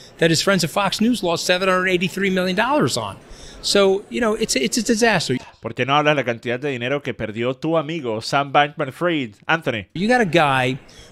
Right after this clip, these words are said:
Speaker 1: who has forty people that work for him, including his vice president, that have told you under no circumstances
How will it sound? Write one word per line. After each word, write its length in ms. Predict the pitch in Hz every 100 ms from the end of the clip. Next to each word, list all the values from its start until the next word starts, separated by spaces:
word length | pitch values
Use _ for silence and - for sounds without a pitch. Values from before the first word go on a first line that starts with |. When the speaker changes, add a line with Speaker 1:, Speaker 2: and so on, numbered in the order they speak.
| -
Speaker 1:
who 160 | 156 151
has 200 | 147 -
forty 440 | - 185 208 214
people 400 | - 165 - 127
that 140 | 127 135
work 200 | 156 151
for 140 | 135
him, 100 | 120
including 320 | 120 165 170
his 140 | 165 117
vice 240 | 139 131
president, 500 | - 135 123 123 123 - - - -
that 100 | 143
have 140 | 139
told 320 | - 190 180 165
you 180 | 160
under 220 | 165 151 151
no 320 | 160 185 202
circumstances 1160 | - 202 190 - 160 - 143 127 139 127 120